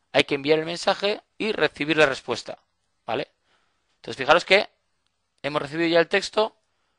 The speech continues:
modificado, ¿vale? Por eso uno de los temas importantes también a la hora de crear el service bus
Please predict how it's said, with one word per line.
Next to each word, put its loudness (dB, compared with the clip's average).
modificado, 2
¿vale? -4
Por 0
eso -2
uno 2
de 4
los 0
temas -2
importantes -4
también 2
a 4
la 6
hora 4
de 4
crear 6
el 2
service -2
bus -6